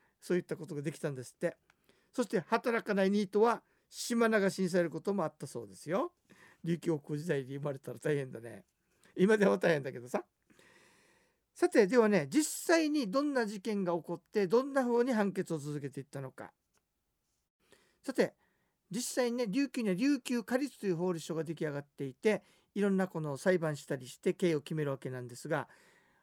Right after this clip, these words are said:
面白いのはね、調べていくとね、面白いことが分かったんです。さあ、法律書に当たらないような事件が起こったり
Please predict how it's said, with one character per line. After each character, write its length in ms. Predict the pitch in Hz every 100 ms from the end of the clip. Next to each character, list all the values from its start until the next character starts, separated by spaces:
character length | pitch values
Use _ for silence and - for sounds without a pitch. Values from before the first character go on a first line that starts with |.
| _
面 180 | - 262
白 180 | - 277
い 20 |
の 80 | 202
は 60 | 151
ね、 60 |
調 200 | - 233
べ 100 | 196
て 120 | 185
い 40 | 190
く 100 | -
と 80 | 139
ね、 200 | 151 160
面 120 | 160
白 120 | 156
い 20 |
こ 60 | 143
と 80 | 131
が 40 |
分 40 | 123
か 40 |
っ 20 |
た 100 | -
ん 60 | 117
で 60 |
す。 140 | 113 - - _ _ _
さ 140 | -
あ、 60 | 170
法 260 | - 330 339
律 160 | 302
書 160 | - 302
に 160 | 247 - _
当 120 | 285
た 140 | 370
ら 80 | 349
な 80 | 330
い 80 | 269
よ 80 | 240
う 40 |
な 100 | 196
事 120 | 160
件 220 | 175 185 151
が 80 | 147
起 60 |
こ 80 | 151
っ 60 | - -
た 100 | 139
り 240 | 165